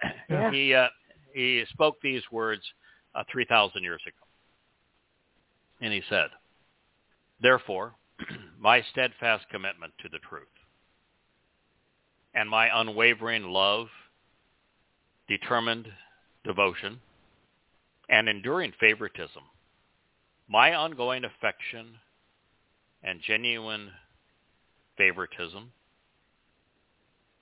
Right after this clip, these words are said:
Speaker 1: are with him. In my name, his light will radiate and enlighten,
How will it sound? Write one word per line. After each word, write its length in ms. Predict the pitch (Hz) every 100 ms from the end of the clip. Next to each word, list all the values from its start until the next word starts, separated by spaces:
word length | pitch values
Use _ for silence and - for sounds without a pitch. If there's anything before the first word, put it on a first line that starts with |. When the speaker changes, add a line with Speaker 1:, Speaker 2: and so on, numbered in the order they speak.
| _
Speaker 1:
are 100 | 90
with 160 | 85 87
him. 220 | 131 156 - _ _ _ _ _ _ _ _ _ _ _ _ _ _ _ _ _ _ _ _ _ _ _ _
In 360 | 139 127 123 120 120
my 420 | 120 113 139 170
name, 440 | 156 123 120 135 139
his 460 | 104 120 127 123 92
light 340 | 98 113 131 123 -
will 200 | 110 104
radiate 580 | 107 117 120 120 120 107
and 200 | 95 95
enlighten, 720 | 101 92 92 113 117 123